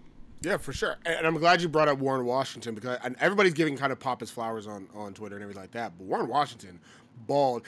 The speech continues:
and he's wildly athletic. Like, I, I, I feel like we don't give him enough credit. We just think, "Oh, he's seven foot, so he's just there, you know, just to jump and, and be there." He's running up and down the court, right? He's fast.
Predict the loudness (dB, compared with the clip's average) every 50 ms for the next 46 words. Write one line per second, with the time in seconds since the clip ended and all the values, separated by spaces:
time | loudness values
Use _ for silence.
0 | -16 -6 0 0 0 0 0 0 0 0 0 0 0 0 -2 -4 -2 2 6 8
1 | 10 10 8 8 6 6 6 6 4 2 2 2 2 2 0 -2 -2 2 4 4
2 | 4 6 4 2 2 2 0 0 0 -2 -6 -2 0 2 2 2 0 -2 -10 -4
3 | -2 -2 2 2 2 2 2 2 2 2 2 2 2 2 0 0 -2 0 2 2
4 | 4 4 2 0 -2 -8 -16 -20 -8 4 6 6 8 8 6 4 4 6 6 6
5 | 6 4 2 2 0 0 0 0 0 0 0 -2 -4 -4 -4 -6 -2 -2 0 0
6 | 0 -2 -4 -6 -8 -6 -6 -6 -6 -8 -8 -10 -8 -6 -8 -8 -8 -10 -10 -8
7 | -6 -6 -6 -6 -6 -8 -8 -8 -12 -16 -20 -20 -20 -20 -10 -10 -2 0 2 2
8 | 2 0 -2 -8 -18 -20 -16 -4 2 4 6 6 6 8 6 6 6 4 2 2
9 | 0 -2 -2 -2 -4 -4 -8 -8 -2 4 6 6 6 6 4 -6 _ -20 -20 -20
10 | -20 -20 _ 2 6 6 8 8 6 4 0 -4 0 4 6 8 10 10 8 8
11 | 6 0 -4 -6